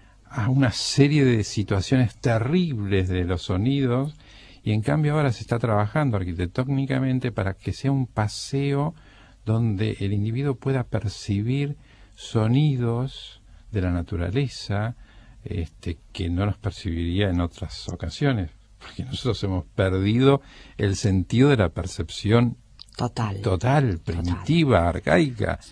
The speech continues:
Speaker 1: Yo a veces me digo, ¿cómo es posible que yo tenga que ir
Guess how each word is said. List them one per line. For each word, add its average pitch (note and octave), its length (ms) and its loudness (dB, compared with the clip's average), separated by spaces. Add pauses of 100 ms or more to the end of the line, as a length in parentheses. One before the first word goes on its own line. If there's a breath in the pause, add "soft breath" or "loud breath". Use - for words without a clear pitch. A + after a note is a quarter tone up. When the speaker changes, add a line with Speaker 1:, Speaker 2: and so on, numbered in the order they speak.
(380 loud breath)
Speaker 1:
Yo B2 140 0
a A#2+ 40 4
veces C3+ 300 2
me A2+ 60 -2
digo, B2+ 260 -2
¿cómo D#3+ 200 0
es D3+ 80 -6
posible C#3+ 520 2
que G#2 120 2
yo B2+ 140 2
tenga C#3+ 280 2
que A2 120 -2
ir E2+ 240 0